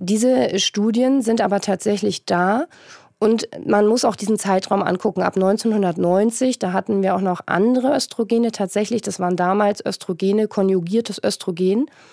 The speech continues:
Das wurde tatsächlich aus dem Urin von Pferden gewonnen.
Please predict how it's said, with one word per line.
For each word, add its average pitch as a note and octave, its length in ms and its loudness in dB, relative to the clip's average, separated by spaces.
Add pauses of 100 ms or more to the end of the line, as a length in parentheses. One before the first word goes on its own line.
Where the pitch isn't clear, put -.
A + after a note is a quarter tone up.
(180)
Das F3+ 200 -6
wurde G#3 200 2
tatsächlich G#3 500 0
aus F#3+ 120 -2
dem F#3+ 180 0
Urin G3+ 400 0
von F#3+ 200 -4
Pferden G3 440 0
gewonnen. A3+ 460 0